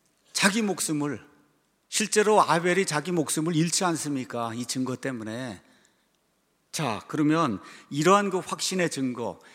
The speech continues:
이게 어디에서 오냐? 하나님의 계시된 말씀에서 온다. 성경이 그렇게 이야기하고 있습니다.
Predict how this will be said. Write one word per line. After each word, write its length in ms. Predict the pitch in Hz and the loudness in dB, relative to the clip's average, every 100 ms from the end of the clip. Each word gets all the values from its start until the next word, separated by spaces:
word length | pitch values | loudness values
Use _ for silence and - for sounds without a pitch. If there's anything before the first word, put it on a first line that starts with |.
| - - | -18 -12
이게 180 | 120 | -4
어디에서 580 | 139 107 120 131 123 120 | -2 -2 -4 -4 -4 -4
오냐? 840 | 113 104 98 92 104 110 92 71 _ _ _ _ _ _ - | -6 -6 -6 -8 -10 -10 -12 -16 _ _ _ _ _ _ -16
하나님의 560 | - 160 147 139 143 | -6 -4 -2 -2 -6
계시된 560 | - 120 113 131 123 120 | -6 -4 -4 -6 -8 -8
말씀에서 600 | 101 104 - 120 107 120 | -8 -6 -4 -6 -8 -8
온다. 480 | 104 104 98 101 107 | -8 -8 -10 -10 -8
성경이 420 | - 117 120 123 | -8 -6 -6 -6
그렇게 260 | 143 127 143 | -8 -6 -8
이야기하고 580 | 117 117 113 110 120 | -6 -10 -10 -12 -12
있습니다. 520 | 107 - 110 110 104 | -12 -10 -10 -12 -16